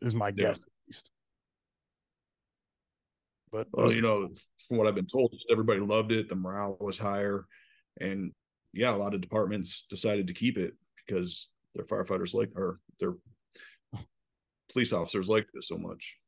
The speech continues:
Speaker 1: It'd be, it's interesting, too, what you say about the military, like, with recruitment numbers down, 'cause I know that that's, I just, I have a couple, um, a few ex-military guys that I work with. We were just talking about it the other night. They were talking about, you know, how the numbers are so down,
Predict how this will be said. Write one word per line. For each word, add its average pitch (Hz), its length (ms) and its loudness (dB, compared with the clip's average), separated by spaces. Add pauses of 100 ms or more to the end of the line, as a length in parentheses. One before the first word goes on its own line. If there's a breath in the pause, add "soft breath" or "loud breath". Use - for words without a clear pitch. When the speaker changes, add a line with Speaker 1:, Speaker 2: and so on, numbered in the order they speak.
(220)
Speaker 1:
It'd 196 120 2
be, 339 100 6
it's - 280 -2
interesting, 214 520 2
too, 135 180 2
what 127 80 2
you 104 60 0
say 113 180 -2
about 107 220 -2
the 110 60 -6
military, 104 560 -4
like, 95 240 -8
with - 180 -6
recruitment 110 640 -4
numbers 101 400 -2
down, 98 400 -6
'cause 104 160 -4
I 101 80 -2
know 110 160 -2
that 104 220 -4
that's, - 300 -4 (640)
I 117 80 -2
just, 107 240 -4
I - 60 0
have 113 100 2
a - 40 0
couple, 110 300 -2
um, 98 180 -6 (480)
a 113 60 -6
few 147 380 4
ex-military 113 640 0
guys 104 240 -4
that 104 100 -4
I 98 80 -2
work 104 260 -4
with. 101 160 -8
We 104 80 -2
were 107 100 0
just 131 280 -2
talking 127 300 -2
about 104 180 -4
it 104 80 0
the 107 80 -2
other 104 160 0
night. 110 220 -4
They 101 80 -6
were 98 160 -6
talking 101 320 -4
about, 98 400 -6 (340 loud breath)
you 107 80 -6
know, 104 80 0
how 101 160 -2
the 104 80 0
numbers 110 460 0
are 107 100 -2
so 101 240 -4
down, 101 560 -4